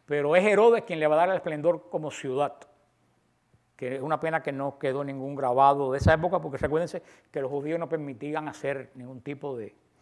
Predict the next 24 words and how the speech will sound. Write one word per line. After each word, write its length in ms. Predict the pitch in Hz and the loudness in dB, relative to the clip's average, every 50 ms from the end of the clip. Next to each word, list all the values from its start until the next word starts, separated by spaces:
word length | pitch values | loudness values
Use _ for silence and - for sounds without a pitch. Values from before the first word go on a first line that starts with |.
| _ _ _ _ _ _ _ _ - | _ _ _ _ _ _ _ _ -18
de 220 | 123 113 107 113 | -16 -12 -6 -2
arte. 420 | 131 151 156 147 - - - - - - - | -2 -2 -2 -4 -10 -14 -20 -20 -18 -14 -12
Ahí 180 | 131 127 131 139 | -8 -8 -8 -8
solamente 440 | 139 - 151 135 127 139 151 139 147 | -4 -4 -4 -4 -4 -6 -6 -6 -6
algunos 260 | 127 127 156 160 151 | -4 -4 -6 -8 -8
quisieron 480 | - 139 123 - 135 139 143 151 143 139 | -12 -12 -10 -6 -6 -6 -4 -6 -6 -6
los, 160 | 120 110 104 - - _ _ _ _ _ _ | -6 -6 -8 -12 -20 _ _ _ _ _ _
los 260 | - 123 123 127 120 | -10 -4 -2 -2 -2
romanos, 520 | 113 127 123 120 143 190 214 196 156 165 - - _ _ _ _ _ _ _ _ _ _ _ _ _ _ _ - | -2 -4 -4 0 0 0 0 0 -2 -6 -8 -14 _ _ _ _ _ _ _ _ _ _ _ _ _ _ _ -2
pero 160 | - 185 185 | 0 2 4
Herodes 260 | 190 202 220 233 226 | 4 4 6 4 4
quiso 240 | 226 220 196 160 220 | 2 0 -2 0 0
congraciarse 600 | 165 190 180 160 156 151 - - 185 170 - 196 | 0 0 0 0 -2 -4 -2 -2 -4 -2 -2 -4
con 120 | 165 170 156 | -4 -4 -4
los 100 | 147 117 | -4 -2
judíos. 400 | 143 147 165 208 220 160 120 - - - - _ _ _ | -2 -2 -2 0 0 -2 -4 -6 -14 -20 -20 _ _ _
¿Por 140 | - 135 120 | -10 -8 -4
qué 120 | - 180 | 2 2
Herodes 260 | 190 196 196 202 208 | 4 4 4 4 2
quiso 300 | - - 196 165 - 208 | -2 -2 -6 -2 -2 -2
congraciarse 520 | 156 165 156 147 151 135 - 175 160 - 208 | -2 -2 -4 -4 -4 -2 -2 -2 -2 -2 -4
con 120 | 160 160 | -4 -2
los 100 | 160 160 | -4 -2
judíos? 320 | 147 160 175 220 220 185 | -2 -2 -2 -2 -2 -2